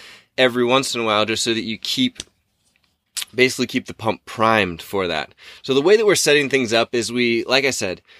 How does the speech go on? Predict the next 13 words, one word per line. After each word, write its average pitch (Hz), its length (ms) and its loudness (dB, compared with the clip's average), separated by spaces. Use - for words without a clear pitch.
we 123 120 -4
have 143 200 0
the 127 100 -2
monostructural, 143 680 0
we 135 60 2
have 131 80 2
the 123 80 -4
gymnastics, 131 640 0
and 113 120 -6
we 110 80 -6
have 110 260 -2
the 113 100 -4
weightlifting. 117 960 -2